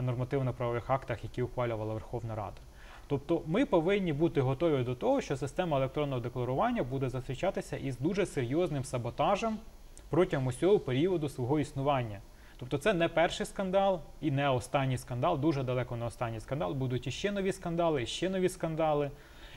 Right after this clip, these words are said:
І будуть намагатися дискредитувати цю систему, будуть намагатися пропихнути ідею про те, що її необхідно скасувати, чого, безперечно, робити не треба.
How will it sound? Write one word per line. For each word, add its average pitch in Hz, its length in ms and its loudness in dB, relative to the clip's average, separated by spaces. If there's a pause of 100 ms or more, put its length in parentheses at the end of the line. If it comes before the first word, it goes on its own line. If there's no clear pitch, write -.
І 135 60 0
будуть 185 260 2
намагатися 151 580 4
дискредитувати 143 840 2
цю 123 140 -6
систему, 185 500 0
будуть 147 260 -2
намагатися 139 580 0
пропихнути 143 600 -4
ідею 135 300 2
про 131 120 -2
те, 143 140 0
що 135 140 -4
її 127 100 0
необхідно 123 360 -4
скасувати, 156 600 -2
чого, 180 160 -2
безперечно, 139 500 -4
робити 120 300 -4
не 120 120 -4
треба. 104 280 -8